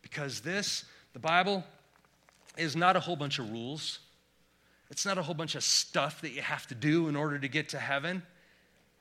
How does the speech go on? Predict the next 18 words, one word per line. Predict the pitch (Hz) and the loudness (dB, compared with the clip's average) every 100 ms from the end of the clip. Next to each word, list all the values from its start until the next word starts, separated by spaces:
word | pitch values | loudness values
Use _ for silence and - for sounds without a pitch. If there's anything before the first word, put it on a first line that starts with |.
| _ _ _ _ - | _ _ _ _ -12
Every | 170 190 220 | -6 0 0
single | - 214 208 | 2 0 0
book, | 165 196 147 - - - _ _ _ _ _ - | 0 2 0 -2 -14 -18 _ _ _ _ _ -4
every | 175 190 | 0 0
single | - 202 180 170 | 0 0 0 4
line | 170 185 180 | 6 4 4
in | 143 123 | 0 -4
this | 117 - - - _ _ _ _ _ _ _ _ _ _ - | -4 -4 -6 -8 _ _ _ _ _ _ _ _ _ _ -12
is | 143 | -4
our | 165 180 | 0 0
Father | - 180 185 170 127 - | 4 6 6 4 -2 -4
trying | 156 165 170 | -2 -2 0
to | 151 | -2
relate | 151 147 170 175 | 0 0 0 -2
his | - 180 165 | -6 -10 -8
heart | - 165 170 - - - | -8 -6 -6 -8 -16 -12
to | 139 | -8
you | 135 160 107 | -6 -8 -10